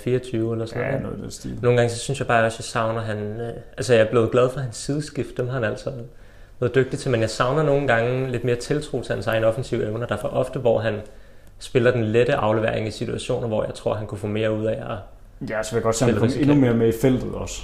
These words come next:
Speaker 1: Mm.
Speaker 2: Altså, komme og være den mand, der kommer ind, fordi det kommer Bruno ikke til på samme måde. Altså, han kommer
Speaker 1: Mm.
Speaker 2: ikke tonsende ind og,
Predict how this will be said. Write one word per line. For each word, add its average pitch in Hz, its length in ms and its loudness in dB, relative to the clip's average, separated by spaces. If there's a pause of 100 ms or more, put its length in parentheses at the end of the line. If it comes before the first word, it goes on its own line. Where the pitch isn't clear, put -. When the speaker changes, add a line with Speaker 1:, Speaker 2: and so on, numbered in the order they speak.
Speaker 1:
Mm. 127 120 2
Speaker 2:
Altså, 104 320 0
komme 110 280 4
og 101 80 0
være 107 200 4
den 120 200 4
mand, 113 180 2
der 98 80 -2
kommer 101 240 -2
ind, 104 120 0
fordi 95 160 -8
det 117 120 -4
kommer 117 340 4
Bruno 127 340 6
ikke 107 120 0
til 113 180 2
på 110 80 0
samme 104 280 4
måde. 104 300 2
Altså, 95 140 -4
han 110 120 -2
kommer 113 180 2
Speaker 1:
Mm. 120 60 4
Speaker 2:
ikke 98 120 -2
tonsende 127 420 2
ind 104 80 0
og, 95 140 -2